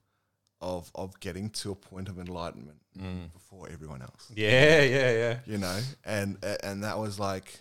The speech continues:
Speaker 1: and, you know, I accept that. I am human, and that's,
Speaker 2: Mm-hmm.
Speaker 1: that's
Speaker 2: Nah,
Speaker 1: who I
Speaker 2: that's
Speaker 1: am.
Speaker 2: good. Thanks for sharing that,
Speaker 1: And,
Speaker 2: bro.
Speaker 1: and it was, I was like, but I had to kind of face that and say, "You know what? I don't judge you for that because the past version of myself is the child of myself."
Speaker 2: Yeah, yeah.
Speaker 1: So you can't blame a child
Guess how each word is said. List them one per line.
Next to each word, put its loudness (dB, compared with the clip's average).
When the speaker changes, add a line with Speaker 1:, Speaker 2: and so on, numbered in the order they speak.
Speaker 1:
and, -10
you -6
know, -4
I 0
accept -6
that. -2
I 0
am -2
human, -4
and -4
that's, 0
Speaker 2:
Mm-hmm. -2
Speaker 1:
that's 0
Speaker 2:
Nah, 2
Speaker 1:
who 0
I 0
Speaker 2:
that's 2
Speaker 1:
am. 0
Speaker 2:
good. -6
Thanks -14
for -14
sharing -2
that, 0
Speaker 1:
And, -2
Speaker 2:
bro. -10
Speaker 1:
and -2
it -2
was, -2
I -4
was -8
like, -6
but -2
I -2
had -4
to -2
kind -6
of -10
face -6
that -8
and -12
say, -6
"You -14
know -10
what? -4
I -8
don't -2
judge -2
you -4
for -6
that -2
because -4
the -12
past 0
version -2
of -4
myself -4
is -10
the -14
child -4
of -12
myself." -12
Speaker 2:
Yeah, -8
yeah. -12
Speaker 1:
So -6
you -2
can't -4
blame -8
a -12
child -8